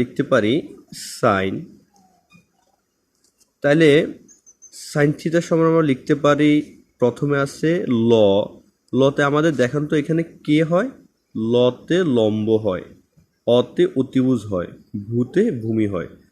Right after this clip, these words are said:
তাহলে আমরা এখানে লতে লম্ব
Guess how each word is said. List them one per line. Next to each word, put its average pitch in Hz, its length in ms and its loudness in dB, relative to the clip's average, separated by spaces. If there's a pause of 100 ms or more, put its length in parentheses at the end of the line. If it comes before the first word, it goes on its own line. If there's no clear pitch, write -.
(180)
তাহলে 135 240 0
আমরা 165 160 0
এখানে 170 240 -2 (720)
লতে 147 460 2 (500)
লম্ব 127 280 2